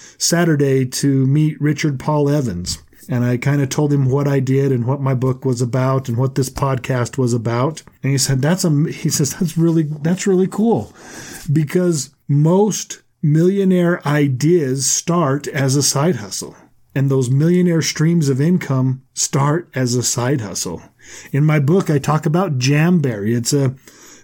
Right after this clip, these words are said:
the press-on nail stuff, the nail wraps.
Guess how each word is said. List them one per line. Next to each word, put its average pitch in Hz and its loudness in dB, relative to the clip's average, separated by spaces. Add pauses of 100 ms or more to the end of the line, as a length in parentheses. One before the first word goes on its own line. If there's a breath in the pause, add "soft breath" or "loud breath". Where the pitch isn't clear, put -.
(100)
the 135 -2
press-on 160 2
nail 160 4
stuff, 123 -4
the 117 0
nail 170 2
wraps. 110 -4